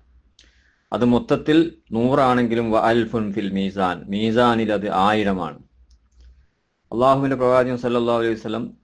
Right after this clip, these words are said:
കൈകൊണ്ട് അങ്ങനെ ദിക്ർ ചെയ്യുന്നത് ഞാൻ കണ്ടു എന്ന് റാവി വിശദീകരിക്കുന്നു. എന്നിട്ട് സഹാബത്ത് ചോദിച്ചു, "യാ റസൂലല്ലാഹ്, കൈഫ ഹുമാ യസീറുൻ?"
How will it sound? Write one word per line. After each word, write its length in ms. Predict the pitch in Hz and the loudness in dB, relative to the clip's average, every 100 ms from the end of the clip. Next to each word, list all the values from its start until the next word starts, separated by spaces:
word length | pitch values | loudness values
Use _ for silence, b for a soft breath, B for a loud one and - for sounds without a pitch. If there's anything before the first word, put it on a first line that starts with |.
| _ 110 | _ 0
കൈകൊണ്ട് 400 | 120 127 117 110 | 0 2 0 0
അങ്ങനെ 320 | 101 104 101 | -2 -4 -4
ദിക്ർ 260 | 98 113 | -4 -6
ചെയ്യുന്നത് 340 | 107 101 98 98 | -6 -6 -2 -2
ഞാൻ 180 | 92 98 | -2 -2
കണ്ടു 380 | 101 113 113 87 | -2 0 -2 -4
എന്ന് 380 | 107 113 180 - _ _ _ - 98 | -8 -8 -8 -14 _ _ _ -10 -2
റാവി 260 | 98 98 | 0 0
വിശദീകരിക്കുന്നു. 640 | 95 - 90 87 76 - - _ _ _ - _ _ _ _ _ _ _ 110 | -4 -8 -10 -10 -12 -18 -20 _ _ _ -20 _ _ _ _ _ _ _ -12
എന്നിട്ട് 180 | 98 | -12
സഹാബത്ത് 540 | 98 104 101 107 104 101 | -12 -4 -2 0 -4 -6
ചോദിച്ചു, 500 | 101 107 101 104 95 | -2 -4 -4 -6 0
"യാ 180 | 92 98 | 0 0
റസൂലല്ലാഹ്, 640 | 95 - 98 95 92 - 127 | -2 -4 -4 -2 -2 -2 0
കൈഫ 340 | 143 127 - | 0 -2 -2
ഹുമാ 460 | 113 107 113 110 104 | -2 -2 -2 0 0
യസീറുൻ?" 760 | 101 98 120 113 113 110 76 | -2 -4 -4 0 0 -2 -8